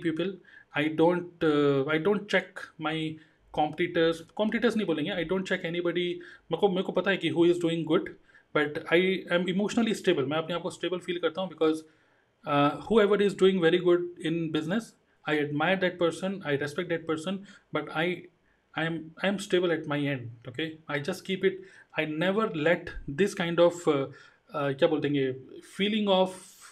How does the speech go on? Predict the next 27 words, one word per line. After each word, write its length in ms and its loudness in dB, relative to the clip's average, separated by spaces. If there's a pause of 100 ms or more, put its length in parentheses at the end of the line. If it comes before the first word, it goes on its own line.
(400)
feeling 280 0
of 180 -2
missing 320 2
out 160 2
एक 120 0
होता 180 0
है 60 2
ना, 140 -2
feeling 240 -2
of 160 -2
missing 240 -6
out, 120 -2 (360)
I 100 4
never 240 6
feel 140 -2
that 160 2
I 100 4
am 160 -2
missing 280 -4
anything, 260 -4 (920)
okay? 200 -6 (200)
I 160 0
never 260 0
feel 140 -2
कि 100 -4
यार 120 -2
वो 360 0